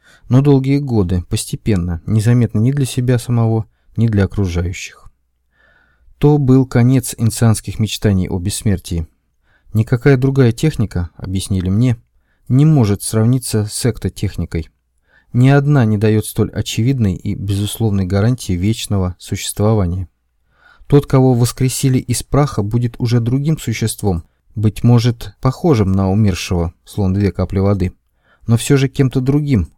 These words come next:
как близнец. Ибо на стыке смерти и воскрешения возникают экзистенциальные парадоксы,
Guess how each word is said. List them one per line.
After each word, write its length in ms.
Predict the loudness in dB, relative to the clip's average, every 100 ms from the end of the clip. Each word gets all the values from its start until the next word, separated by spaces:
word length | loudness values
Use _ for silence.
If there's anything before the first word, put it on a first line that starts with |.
| -6
как 180 | -4 0
близнец. 520 | 0 2 2 0 -8 -16 _ _ _ _ _ 0
Ибо 280 | 2 4
на 120 | 4 4
стыке 320 | 0 -4 -4
смерти 460 | 0 2 2 0
и 180 | -6 -2
воскрешения 800 | 0 -2 -4 -4 0 0 2 0
возникают 640 | 0 0 2 4 2 2 -4
экзистенциальные 1080 | -4 -4 -4 -2 0 0 2 0 2 2 0
парадоксы, 720 | 0 -2 0 -2 -2 -6 -8